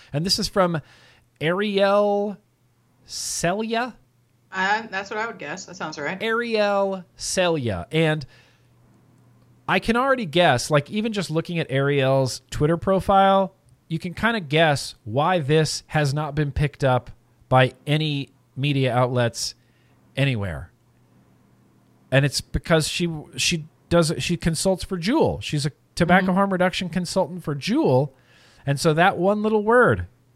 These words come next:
Speaker 1: right? J U U L. It just,
Speaker 2: Yeah.
Speaker 1: there's a stigma to it. There's, like, this connotation of shadiness.
Speaker 2: Industry funded.
Speaker 1: Yeah, industry
Speaker 2: Yeah.
Speaker 1: funded shadiness. This is like,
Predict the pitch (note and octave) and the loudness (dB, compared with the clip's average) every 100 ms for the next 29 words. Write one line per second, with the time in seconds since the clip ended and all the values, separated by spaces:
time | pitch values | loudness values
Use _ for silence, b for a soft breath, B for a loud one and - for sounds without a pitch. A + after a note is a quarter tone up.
0 | _ B2+ E3 G#3+ - _ _ - G2 C#3 | _ 2 4 4 -2 _ _ -14 -4 0
1 | F3+ F#3 G3 G3+ A3 G#3+ G#3+ G#3 G#2+ - | 0 -2 -6 -4 -4 0 2 4 2 0
2 | C3 C3 D#3 D3 - - B C#3 B2+ _ | -6 -2 0 0 -2 -12 B -14 -14 _
3 | - D3 C#3 C#3 - G#3+ A#3+ C4+ F3 - | 0 2 2 0 -2 0 0 0 -4 -2
4 | C3 G2 - B2 C3+ D#3+ D3+ D#3+ C#3+ - | -4 -4 -4 -4 0 0 0 -2 -4 -4
5 | F#3+ F#3 F3+ G3+ A3 - D#3+ - D3 C#3+ | -4 -4 -4 -4 -2 -2 -4 -2 2 4
6 | C3+ C3 - - b b b b b - | 4 2 0 -12 b b b b b -10
7 | - - B2+ A3+ A#3+ - G#2 - B3 A#3+ | -4 -2 0 0 2 4 4 4 0 0
8 | A#3+ A3+ F3+ D#3+ - D#3+ G3 A3 - G3 | 2 8 8 8 6 2 2 0 0 0
9 | E3+ - F3+ G#3+ F3+ G#2 - - D#3+ A3 | 0 2 0 2 -2 -2 -2 0 2 2
10 | E3 G#2+ F2 D3+ C#3+ F3 D#3 C3 | 2 0 -2 -4 -2 0 2 2